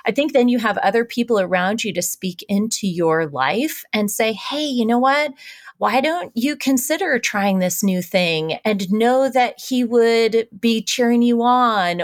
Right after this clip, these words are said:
Or, um, "Hey, you know what? Let go. This seems like it's a really tough season for you. Hold on to the car if you need to." So I think that's where community can be a really helpful resource, because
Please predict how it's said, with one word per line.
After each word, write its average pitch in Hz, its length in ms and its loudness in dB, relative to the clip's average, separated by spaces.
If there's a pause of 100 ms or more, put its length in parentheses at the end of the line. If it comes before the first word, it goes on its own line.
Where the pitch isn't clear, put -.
Or, 190 500 2
um, 165 240 -6 (220)
"Hey, 359 140 2
you 240 180 2
know 254 100 4
what? 285 300 2 (460)
Let 254 220 2
go. 214 460 2 (140)
This 233 240 0
seems 247 240 2
like 202 160 0
it's 190 140 -8
a 190 60 -4
really 175 260 0
tough 180 340 -4
season 202 420 -2
for 196 180 -4
you. 190 420 0 (160)
Hold 233 160 2
on 254 180 2
to 233 100 -8
the - 80 -2
car - 340 -2
if - 180 -8
you 113 80 -8
need 90 240 -10
to." - 280 -6 (460)
So 285 140 2
I 269 60 4
think 339 180 -2
that's 254 180 2
where 220 120 0
community 202 540 0
can 185 180 -4
be 180 120 -2
a 170 80 0
really 165 260 -2
helpful 180 520 -4
resource, 269 680 -4
because 202 680 -2